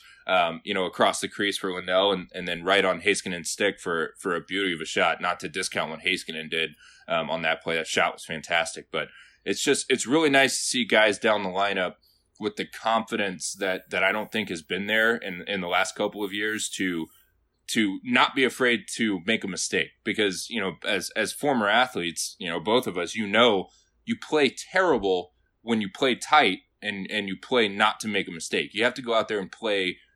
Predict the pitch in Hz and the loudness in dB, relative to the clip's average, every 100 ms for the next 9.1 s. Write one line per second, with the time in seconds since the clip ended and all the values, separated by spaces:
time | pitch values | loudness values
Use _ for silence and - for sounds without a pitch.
0 | _ - 110 110 95 92 - 113 98 87 | _ -4 0 0 0 -6 -2 0 2 0
1 | - _ - 101 104 101 - 113 98 92 | -4 _ -8 0 0 0 -4 -2 -2 -2
2 | 85 - 98 95 - 101 92 90 87 82 | -6 -4 -4 -4 -4 0 0 -2 -4 -6
3 | - 92 85 78 - 90 85 85 95 - | -8 -8 -6 -8 -8 -6 -6 -2 -2 -2
4 | - 113 107 95 - 95 92 85 92 90 | -2 2 4 2 0 -4 -6 -4 -4 -4
5 | - 90 - _ _ _ 82 85 78 76 | 0 -2 -2 _ _ _ -2 0 0 -6
6 | - 90 82 76 87 82 92 90 - - | -6 -4 -4 -6 -8 -6 -2 -2 -2 -6
7 | - 92 80 71 71 - 90 82 78 73 | -10 -10 -8 -8 -10 -6 -6 -4 -8 -10
8 | 92 87 85 92 87 80 73 - 101 - | -10 -8 -4 -4 -4 -8 -10 -8 -8 -8
9 | - | -14